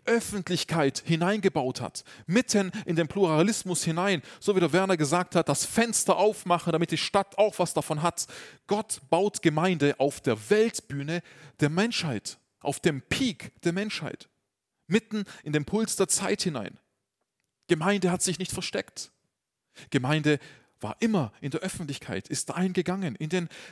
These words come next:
Säkularismus hinein, wo alles eine Gültigkeit hat. Gemeinde hat stets das Gespräch gesucht. Und warum wuchs diese Gemeinde?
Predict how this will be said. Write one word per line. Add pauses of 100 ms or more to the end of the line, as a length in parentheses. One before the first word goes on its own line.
Säkularismus
hinein, (200)
wo (280)
alles
eine
Gültigkeit
hat. (920)
Gemeinde (200)
hat
stets
das (300)
Gespräch
gesucht. (1200)
Und
warum
wuchs
diese
Gemeinde?